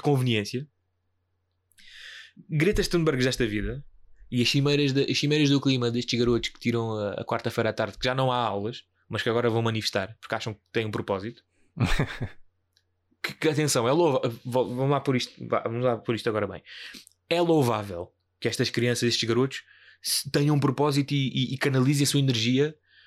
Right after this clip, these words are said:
Speaker 1: num, num, para que, em, em, em comum, em comum coro, eh, reivindiquem algo que efetivamente lhes vai servir para a sustentabilidade futura e tudo mais.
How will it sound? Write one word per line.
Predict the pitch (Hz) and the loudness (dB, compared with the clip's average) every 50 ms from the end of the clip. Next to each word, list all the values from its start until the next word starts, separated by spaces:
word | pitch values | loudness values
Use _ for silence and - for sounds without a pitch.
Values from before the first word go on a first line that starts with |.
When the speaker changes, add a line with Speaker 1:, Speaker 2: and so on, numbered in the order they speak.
| _ _ - | _ _ 0
Speaker 1:
num, | 135 139 139 139 | 2 2 2 2
num, | 135 131 127 135 135 - 135 | 2 2 2 0 0 0 0
para | - 151 143 135 135 | 0 0 0 0 0
que, | - - 131 120 - - 147 147 139 - | -2 -4 -6 -6 -2 0 0 0 0 0
em, | - 151 151 143 - - - - | 0 2 2 0 0 -2 -2 0
em, | 147 147 143 139 | 0 0 0 0
em | - 147 143 | 0 0 0
comum, | 135 - 147 143 143 139 139 160 175 - - - - _ - | 2 2 4 4 4 4 2 2 -2 -4 -10 -18 -10 _ -2
em | 135 135 | -2 0
comum | 123 - 147 147 151 151 | 2 2 2 4 4 2
coro, | 139 151 147 143 143 160 185 202 - - - - - - - - - - _ - | 4 4 4 4 4 4 2 0 -2 -16 -20 -20 -20 -20 -20 -20 -20 -10 _ 2
eh, | 143 139 | 2 2
reivindiquem | 131 131 147 139 127 139 139 147 147 131 143 143 | 4 4 2 2 4 2 2 2 2 2 2 2
algo | 139 143 151 160 151 | 2 2 2 0 0
que | - 151 | 0 0
efetivamente | 139 - 139 131 143 139 135 139 135 147 156 160 143 147 151 | 2 2 0 0 2 2 2 2 2 2 2 2 2 2 4
lhes | 143 123 | 4 4
vai | 139 147 139 | 2 2 0
servir | - 143 127 131 151 | 0 0 0 0 0
para | 147 - - | 0 0 0
a | - | -2
sustentabilidade | - - 139 127 143 127 127 131 139 147 143 - | 0 -2 0 0 2 2 2 2 2 2 2 0
futura | - - - 165 165 147 | -2 0 2 2 4 4
e | 139 | 2
tudo | 147 143 123 | 2 0 0
mais. | 117 107 104 101 - | 0 -2 -2 -4 -6